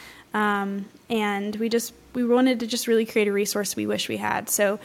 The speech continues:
it is available, I think, on all book platforms like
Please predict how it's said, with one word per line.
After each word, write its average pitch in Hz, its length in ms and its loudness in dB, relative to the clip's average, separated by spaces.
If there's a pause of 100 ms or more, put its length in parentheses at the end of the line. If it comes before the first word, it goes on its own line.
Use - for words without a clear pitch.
(680)
it 262 140 6
is 294 180 6
available, 262 380 4
I 262 80 6
think, 254 200 2
on 208 360 2 (120)
all 240 680 8 (100)
book 233 380 0
platforms 220 520 2
like 208 240 -2